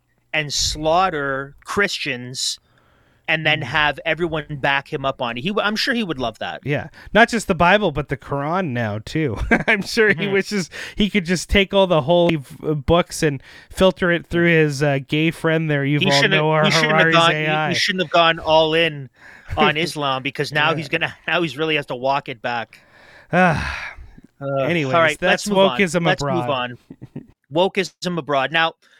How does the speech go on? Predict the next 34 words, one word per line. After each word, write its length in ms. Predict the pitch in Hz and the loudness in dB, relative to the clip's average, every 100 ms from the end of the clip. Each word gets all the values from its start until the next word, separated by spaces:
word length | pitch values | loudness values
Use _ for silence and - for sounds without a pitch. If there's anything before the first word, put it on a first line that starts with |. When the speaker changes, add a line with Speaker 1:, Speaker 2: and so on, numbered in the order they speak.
| - - - | -20 -20 -2
Speaker 1:
while 160 | 170 | 0
Pride 340 | 165 190 208 220 | 0 0 0 0
comes 280 | 196 196 - | -2 -2 -4
before 260 | 156 170 | -4 -4
the 80 | 156 | -4
fall 260 | - 165 170 | -2 -2 0
month 260 | 160 151 | -2 -4
is 200 | 151 131 170 | -6 -4 -2
over, 680 | 160 202 151 127 123 170 _ _ _ _ - | 0 -2 -4 -6 -6 -10 _ _ _ _ -8
and 140 | 156 151 | -4 -2
there 100 | 147 | -4
are 40 | |
more 280 | 147 160 196 | -2 -2 -2
and 80 | 190 | -2
more 240 | 175 165 | -2 -2
institutions 1120 | - 156 - - - - 220 196 - 131 131 120 | -4 -8 -8 -12 -10 -6 -4 -4 -4 -6 -8 -10
that 100 | - | -10
continue 560 | 143 127 - 196 185 | -10 -10 -6 -6 -6
to 160 | 151 139 | -8 -10
push 640 | - - 190 139 - - _ _ _ _ _ - | -10 -4 -2 -2 -4 -6 _ _ _ _ _ -6
the 80 | 143 | -2
rainbow 400 | 151 147 147 147 | -2 -2 -2 -2
agenda. 500 | 127 139 123 101 - _ _ _ _ _ - | -2 -4 -4 -12 -14 _ _ _ _ _ -4
This 200 | 185 214 | -2 -2
includes 400 | 190 - 185 165 | -6 -2 0 0
our 120 | 143 | -2
banks 380 | 151 175 190 165 | -2 -4 -4 -6
and 80 | 156 | -4
other 140 | 175 | -4
financial 580 | - 170 165 170 160 147 | -2 -2 -2 -4 -6 -10
institutions. 760 | 135 139 - 127 - 113 107 | -10 -10 -8 -8 -8 -12 -10
I 40 | 139 | -6
mean, 240 | 143 135 _ _ _ | -6 -8 _ _ _
I'll, 120 | - | -8